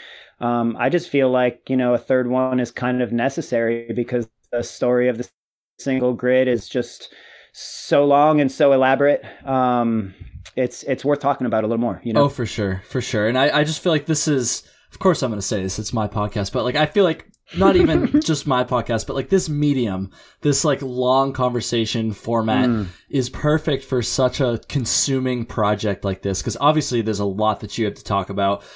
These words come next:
Speaker 2: Uh, it's, it's, I, I just, like, the articles and everything, which we're gonna talk about in just a second, those
Speaker 1: Mm-hmm.
Speaker 2: are great. And that's a great way to get, you know, the word out and stuff. But
Speaker 1: Yes.
Speaker 2: I feel like it's tough to really kind of go in on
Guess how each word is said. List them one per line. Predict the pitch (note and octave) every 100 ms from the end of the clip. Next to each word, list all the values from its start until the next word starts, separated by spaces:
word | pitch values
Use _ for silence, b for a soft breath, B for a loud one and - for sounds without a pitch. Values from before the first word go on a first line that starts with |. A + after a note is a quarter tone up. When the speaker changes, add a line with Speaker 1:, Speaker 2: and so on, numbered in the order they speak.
| B B
Speaker 2:
Uh, | G2
it's, | G#2 -
it's, | A2+ A#2 - - -
I, | B2+ B2+
I | B2
just, | B2 A#2 - - B B B B
like, | D#3+ C#3+ C#3
the | D#3+
articles | F3 F#3 F3 E3 D#3
and | C#3+
everything, | C3+ C#3 C#3 C3
which | B2+
we're | C#3
gonna | A#2+ A#2
talk | B2 A#2+
about | B2 A#2+
in |
just | G#2+ G#2
a | G#2+
second, | A2+ G#2+ A2 - b b b
those | - G3+
Speaker 1:
Mm-hmm. | F#3
Speaker 2:
are | G2+
great. | C3+ B2+ A#2 - _ -
And | C#3+ A#2 A2+
that's | A2+ A2
a | -
great | C3 A#2+
way | A#2+
to | A2
get, | A#2+ A2 - -
you | C3
know, | G#2 G2+ G#2
the | -
word | A2 B2 C3+
out | C#3 D3
and | D3
stuff. | - C#3+ C3+ -
But | B2+ A2+ G2+ -
Speaker 1:
Yes. | A2 G2
Speaker 2:
I |
feel | - G#3
like | F#3 -
it's | - -
tough | - - C#3 -
to | D3
really | A2+ A2+ A#2 C3+ C#3+ D3 C#3
kind | B2 C3 B2
of | A#2+ G2+ A#2+ A2+
go | A#2+ A#2+ A#2+
in | A#2+ G#2+ G2+ G2 - b b
on | - A#2 G#2+ G#2